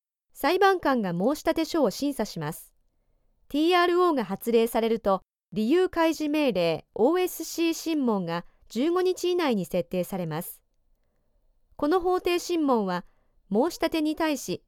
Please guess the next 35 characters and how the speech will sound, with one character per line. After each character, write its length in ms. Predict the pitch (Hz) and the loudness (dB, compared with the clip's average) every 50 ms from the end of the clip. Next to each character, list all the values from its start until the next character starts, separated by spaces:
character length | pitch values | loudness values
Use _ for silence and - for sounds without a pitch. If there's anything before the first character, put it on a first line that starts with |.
| _ _ | _ _
相 200 | - 196 233 311 | -4 -2 -2 -2
手 120 | - 359 330 | -2 -2 -2
方 260 | 330 330 320 320 311 | -2 -2 -2 -2 -2
に 160 | 302 294 254 | 0 2 2
応 140 | 240 277 302 | 2 2 2
答 200 | - 330 320 330 | 0 0 -2 -2
す 160 | 311 - 330 | -2 -2 -4
る 80 | 320 302 | -4 -4
機 120 | - - | -6 -6
会 260 | - - 311 277 254 | -2 0 2 2 2
を 100 | 233 202 | 2 2
与 260 | 196 190 - 208 202 196 | 0 0 0 0 0 0
え、 140 | 202 202 - _ _ _ _ _ _ _ | 0 -2 -4 _ _ _ _ _ _ _
発 280 | - 214 202 - 311 | -6 -6 -4 -2 0
令 160 | 330 339 330 | 2 2 2
す 160 | 320 - - 262 | 0 0 -2 -2
る 100 | 302 285 | -2 0
保 140 | 226 254 | 0 0
護 140 | 240 277 339 | 2 2 2
命 220 | 339 370 370 381 359 | 2 4 4 4 4
令 180 | 330 294 269 | 4 2 2
の 100 | 233 214 | 2 0
期 140 | 202 - - | -2 -6 -6
間 260 | - 254 233 214 185 | -2 0 0 0 0
を 180 | 156 156 - - _ | 0 -2 -2 -4 _
延 220 | - 214 302 349 | 0 0 0 0
長 180 | - - 381 381 | 2 2 2 2
す 160 | 359 - 359 | 2 0 0
べ 100 | 381 381 381 | 0 0 0
き 100 | - - | 0 -4
か 120 | 330 269 | -2 -2
に 120 | 254 240 | 0 -2
つ 120 | 214 - 269 | -2 -2 -4
い 120 | 254 247 | -4 -2
て、 200 | - 180 180 175 | 0 -2 -2 -2